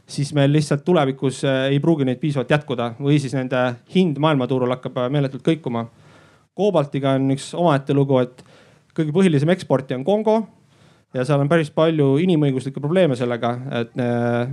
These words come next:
seal kasutatakse lapstööjõudu selle hankimiseks, äh, kaevurid töötavad käsitsi täiesti ebainimlikes tingimustes. Äh, nii et ütleme, kui me hoolime inimestest kuskil teisel kontinendil, mingis teises riigis, siis me peaksime niisuguste asjade peale ka mõtlema. Äh,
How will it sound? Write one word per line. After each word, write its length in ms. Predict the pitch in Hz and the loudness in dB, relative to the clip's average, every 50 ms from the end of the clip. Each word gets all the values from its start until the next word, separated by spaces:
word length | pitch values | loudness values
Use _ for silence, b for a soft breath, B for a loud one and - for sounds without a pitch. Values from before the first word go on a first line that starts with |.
| 143 202 220 - | -8 -10 -8 -6
seal 80 | 190 165 | -2 0
kasutatakse 340 | 147 147 147 - 143 - 160 202 | 0 0 0 -2 -2 -2 0 0
lapstööjõudu 640 | 208 - - - 202 190 190 190 185 185 170 165 | 0 -2 -2 0 2 2 2 2 0 0 -2 -2
selle 240 | - 175 165 160 156 | -2 0 0 2 2
hankimiseks, 640 | 175 170 151 - 160 151 147 151 151 147 - - - - 139 | 0 0 -2 -2 -2 0 0 0 0 -2 -4 -8 -6 -4 -2
äh, 340 | 127 127 127 123 123 127 123 B B B B B B B B - | -2 0 0 0 0 -2 -4 B B B B B B B B -2
kaevurid 400 | 175 180 170 151 151 143 147 - | 2 2 2 2 2 0 0 2
töötavad 400 | 165 151 151 147 127 123 123 - | 2 2 2 0 -4 -4 -2 -2
käsitsi 720 | 180 180 190 170 147 - - - 156 143 139 135 131 123 135 143 | 0 0 0 0 -2 -2 -4 -2 0 2 2 2 0 -2 -4 -2
täiesti 400 | 156 156 147 139 139 160 160 156 | 0 2 2 0 0 0 0 2
ebainimlikes 640 | 147 147 151 147 135 127 123 127 - - - - | 2 2 4 2 0 0 -2 -6 -10 -10 -4 -2
tingimustes. 720 | 180 170 156 139 127 123 120 - - 127 123 113 - - - B B B B B B B B B B B B | 0 0 2 2 0 0 -2 -4 -4 -6 -6 -6 -8 -12 -18 B B B B B B B B B B B B
Äh, 380 | - 123 123 123 123 123 127 135 | -6 -4 -2 0 0 -2 -2 0
nii 80 | 135 135 | 0 2
et 320 | 131 123 - - - - - - - | 0 0 -2 -6 -18 -18 -18 -14 -10
ütleme, 320 | - 143 139 135 131 131 131 | -10 -6 -4 -2 -2 -2 -2
kui 80 | 135 | -2
me 80 | 135 143 | -2 -2
hoolime 480 | 156 185 208 196 165 147 143 139 135 139 - - - | 0 2 2 2 2 0 0 0 -2 -4 -6 -8 -6
inimestest 480 | 165 175 185 156 131 123 - - 135 - | -2 2 2 2 2 0 -2 -6 -8 -6
kuskil 280 | - 143 143 - 143 151 | -6 -8 -6 -4 -2 0
teisel 240 | 170 180 - 151 143 | 0 2 2 2 2
kontinendil, 480 | 175 180 190 185 143 131 131 131 131 | 2 2 2 2 0 -2 -2 -2 -2
mingis 180 | 131 131 131 143 | -2 -2 -2 -2
teises 260 | 170 170 160 147 131 156 | -2 -2 0 0 0 2
riigis, 300 | 180 180 147 131 120 - | 2 0 0 -2 -4 -6
siis 140 | - - - | -10 -12 -12
me 80 | 127 123 | -6 -2
peaksime 400 | 147 147 143 - - 123 123 123 120 120 120 120 120 120 123 131 | 0 0 0 0 -4 -6 -4 -2 -2 -2 -2 -4 -4 -4 -4 -2
niisuguste 220 | 135 135 - - | -4 -4 -2 -4
asjade 200 | 120 117 - 123 | -4 -4 -6 -6
peale 160 | 123 127 127 131 | -4 -4 -2 0
ka 80 | 143 | 0
mõtlema. 360 | 143 139 139 - 120 113 113 117 117 - _ _ _ - - - _ _ _ _ _ _ _ _ - - - B B B B B B B B B B B | 0 0 0 -2 -4 -4 -4 -4 -8 -12 _ _ _ -20 -20 -20 _ _ _ _ _ _ _ _ -20 -20 -20 B B B B B B B B B B B
Äh, 300 | - 131 131 127 127 131 | -4 -2 0 0 0 0